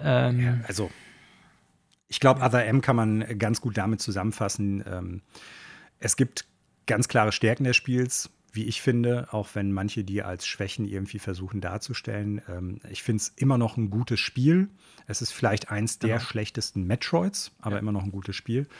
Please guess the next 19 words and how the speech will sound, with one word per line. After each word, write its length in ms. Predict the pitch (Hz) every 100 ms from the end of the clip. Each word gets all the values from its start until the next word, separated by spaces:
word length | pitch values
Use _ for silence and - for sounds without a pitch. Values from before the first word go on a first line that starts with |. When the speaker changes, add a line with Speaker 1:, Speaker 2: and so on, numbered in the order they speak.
| - - -
Speaker 2:
Und 140 | 107
es 100 | 120
hat 180 | 147 139
halt, 300 | 139 135 - -
und 80 | 107
das 120 | 107
ist 60 | 110
das 100 | -
große 260 | 113 104
Problem, 500 | 104 107 95 104 107 - - _
für 180 | - 107
mich 320 | 101 107 -
zwei, 800 | - - 95 98 107 127 127 127 - _ _ _ _ _ _ _ _ -
ja, 160 | 95 117
sagen 120 | 127
wir 60 | 135
mal 160 | 123
zweieinhalb, 680 | - - 110 104 104 113
äh, 20 | -